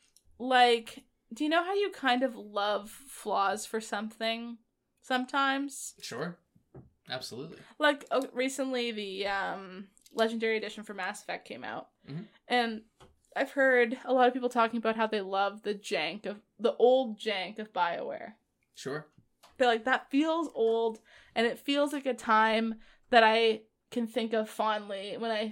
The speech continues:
Speaker 1: think about how those games were made and how they, like, ran."
Speaker 2: Mm-hmm.
Speaker 1: And it's weird how, like,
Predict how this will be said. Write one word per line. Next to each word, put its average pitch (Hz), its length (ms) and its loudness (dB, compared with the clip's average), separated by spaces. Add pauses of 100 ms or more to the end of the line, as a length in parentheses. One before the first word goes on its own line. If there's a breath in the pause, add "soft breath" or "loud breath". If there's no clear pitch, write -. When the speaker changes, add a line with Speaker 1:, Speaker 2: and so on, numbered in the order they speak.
(140)
Speaker 1:
think 233 200 -4
about 214 460 0
how 214 200 4
those 214 240 0
games 208 420 -8
were 208 280 -4 (220)
made 180 480 -4
and 196 120 -2
how 214 140 -2
they, 202 380 -6 (220)
like, 190 260 -8
ran." 131 600 -12
Speaker 2:
Mm-hmm. 131 220 -12 (480 soft breath)
Speaker 1:
And 254 100 0
it's 254 160 -4
weird 254 280 0
how, 262 200 0
like, 220 320 2